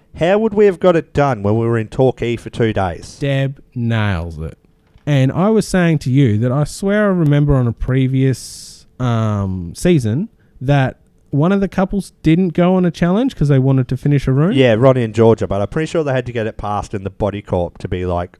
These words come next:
Speaker 1: "Oh, I'm not going." And it's like,
Speaker 2: Yeah.
Speaker 1: "You all have to vote."
Speaker 2: They just didn't go to a challenge because they had too much work to do.
Speaker 1: Which,
Speaker 2: So
Speaker 1: as our challenge song dictates, they are a waste of time and they should
Speaker 2: Absolutely.
Speaker 1: probably just not
Speaker 2: They
Speaker 1: do
Speaker 2: should
Speaker 1: it.
Speaker 2: all just, well, next challenge, they should all just say, "Nah, we can't afford it because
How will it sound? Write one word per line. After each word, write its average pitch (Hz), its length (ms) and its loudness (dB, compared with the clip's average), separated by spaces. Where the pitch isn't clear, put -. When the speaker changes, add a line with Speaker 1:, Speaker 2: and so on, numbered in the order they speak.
Speaker 1:
"Oh, 233 140 2
I'm 220 80 -2
not 196 180 -4
going." 147 440 0
And 98 220 -8
it's 98 120 -14
like, 98 180 -6
Speaker 2:
Yeah. 151 180 0
Speaker 1:
"You 113 80 4
all 147 160 4
have 147 140 -2
to 156 80 -8
vote." 135 360 -2
Speaker 2:
They 139 140 0
just 135 220 -4
didn't 131 280 -2
go 117 200 0
to 110 100 0
a 104 60 0
challenge 98 460 -4
because 101 220 -4
they 101 80 -2
had 95 100 -4
too 107 120 -4
much 92 180 -4
work 95 220 -4
to 104 80 -6
do. 95 240 -8
Speaker 1:
Which, 107 260 -4
Speaker 2:
So 82 340 -6
Speaker 1:
as 117 160 -2
our 123 140 2
challenge 113 440 -4
song 101 220 -6
dictates, 98 560 -10
they 104 160 -6
are 98 120 -4
a 95 80 0
waste 95 320 -4
of 92 80 -10
time 87 440 -8
and 87 160 -12
they 90 100 -6
should 139 100 -2
Speaker 2:
Absolutely. 107 500 -2
Speaker 1:
probably 95 220 -4
just 90 200 -10
not 92 140 -8
Speaker 2:
They 139 100 2
Speaker 1:
do 113 60 2
Speaker 2:
should 147 140 4
Speaker 1:
it. - 20 4
Speaker 2:
all 147 120 4
just, 135 220 0
well, 156 560 0
next 190 300 -2
challenge, 190 400 2
they 143 120 0
should 151 200 -6
all 151 100 4
just 139 200 -2
say, 127 200 0
"Nah, 120 380 2
we 104 140 -2
can't 113 260 -2
afford 120 340 0
it 104 120 -4
because 104 580 -8